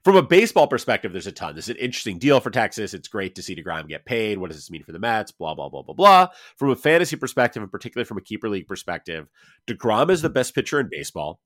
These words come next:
He may or may not make very many starts. That's all you need to know.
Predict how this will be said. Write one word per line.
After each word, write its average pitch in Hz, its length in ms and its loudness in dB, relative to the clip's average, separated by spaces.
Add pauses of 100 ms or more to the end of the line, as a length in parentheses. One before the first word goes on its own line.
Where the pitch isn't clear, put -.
(160)
He 113 120 -8
may 117 200 -2
or 139 140 4
may 131 160 2
not 101 260 6 (140)
make 98 240 -4
very 98 240 -2
many 92 180 -4
starts. - 600 -10 (840)
That's 113 200 2
all 107 140 2
you 95 80 -4
need 90 160 -6
to 78 80 -16
know. 76 200 -10